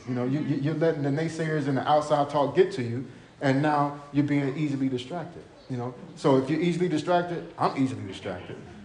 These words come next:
So shut the door and pour, you know? So sometimes I gotta go off by myself and just have that one-on-one time between me and God, because life can be distracting for me, you know? Wh-, whether it be work, whether it be home life, whether it be trying to be a, a,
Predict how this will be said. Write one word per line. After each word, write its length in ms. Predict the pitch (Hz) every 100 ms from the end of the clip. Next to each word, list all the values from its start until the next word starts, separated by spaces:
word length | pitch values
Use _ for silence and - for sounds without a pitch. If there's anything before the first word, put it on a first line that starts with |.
| - - -
So 180 | 147 135
shut 220 | - 170
the 80 | 139
door 240 | 151 147
and 100 | 135
pour, 300 | - 151 90 - - - - -
you 100 | 123
know? 180 | 117 123 151 - -
So 100 | 123
sometimes 360 | 160 160 151 139
I 100 | 151
gotta 200 | 156 143
go 160 | 147
off 160 | 147 147
by 120 | 151
myself 440 | 147 139 170 165 156
and 80 |
just 260 | 135 139 - - -
have 160 | 151 156
that 120 | 147
one-on-one 380 | 156 160 160 156
time 200 | 165 151
between 240 | 160 160
me 80 | 160
and 100 | 156
God, 240 | 165 135
because 380 | 117 135 127 110 - -
life 280 | 127 160 165
can 100 | 165
be 100 | 156
distracting 460 | 151 - 160 151 143
for 100 | 139
me, 220 | 143 117 - -
you 100 | 117
know? 140 | 110 - - - -
Wh-, 180 | 156 123
whether 160 | 135
it 80 | 135
be 100 | 120
work, 420 | 104 110 147 170 131
whether 200 | 123 117
it 80 |
be 140 | 110 110
home 280 | 95 139 160
life, 280 | 156 156 151
whether 160 | 123 120
it 100 | 120
be 240 | 123 120 - - -
trying 280 | 143 143 139
to 260 | 135 123 - - -
be 160 | 135 147
a, 120 | 139
a, 240 | 120 110